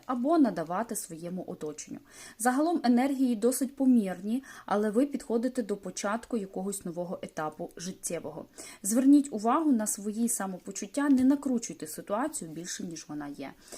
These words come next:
Інакше будете погано себе почувати.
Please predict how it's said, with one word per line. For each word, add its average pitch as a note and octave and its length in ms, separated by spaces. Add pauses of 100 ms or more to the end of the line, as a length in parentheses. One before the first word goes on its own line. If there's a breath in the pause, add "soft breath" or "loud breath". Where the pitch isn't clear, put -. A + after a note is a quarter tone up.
(180 loud breath)
Інакше A#3 440
будете A#3 500 (200)
погано D#3+ 360
себе C#3+ 320 (120)
почувати. - 520